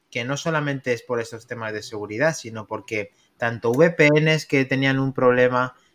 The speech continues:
tanto aplicaciones, como contamos en el podcast anterior, que tenían un problema también de que esa, te hacían una trazabilidad de cada, de cada navegación que hacían aplicaciones de terceros,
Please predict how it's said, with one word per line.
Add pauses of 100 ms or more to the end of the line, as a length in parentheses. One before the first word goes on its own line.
tanto
aplicaciones,
como
contamos
en
el
podcast
anterior, (240)
que
tenían
un
problema
también
de
que
esa,
te
hacían
una
trazabilidad
de
cada, (200)
de
cada
navegación
que
hacían
aplicaciones
de
terceros,